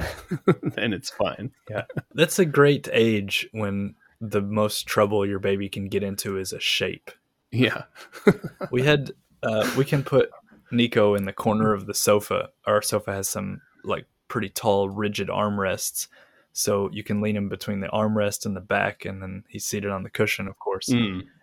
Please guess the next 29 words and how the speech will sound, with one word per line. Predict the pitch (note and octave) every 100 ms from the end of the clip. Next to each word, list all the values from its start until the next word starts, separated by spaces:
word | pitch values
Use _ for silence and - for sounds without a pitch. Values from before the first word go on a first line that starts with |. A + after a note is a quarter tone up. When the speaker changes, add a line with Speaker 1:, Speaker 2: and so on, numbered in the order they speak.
| _
Speaker 2:
And, | A2+ G#2 G#2
uh, | G2+ G2 A2+
he'll | C#3+
sit | - F3+
there, | - - - - _ _ _ _ _
and | G#2 G2 F#2+ F#2 - _ _ _
he'll | - A2 G#2
just | G2+ G2 -
Speaker 1:
Nice. | A#2
Speaker 2:
sort | G#2+
of | G#2
look | G#2
around | G#2 G#2 G#2+ F#2+ F#2+
with | - G#2+
all | G2+
that | G2
support. | - - - G#2+ - _ _ _ _
But | - -
one | C3+
time | C#3 B2+ A2+ G#2+ - _ _ _
we, | A2 G#2+ G#2
um, | G2 F#2+ F#2 F#2 _ _
let | A#2 G#2
him | G2+
sit | - A2+
there, | G2+ G2 F#2+ G#2+
and | A2 A2+ B2+
you | D#3+
can | F3 C#3+ -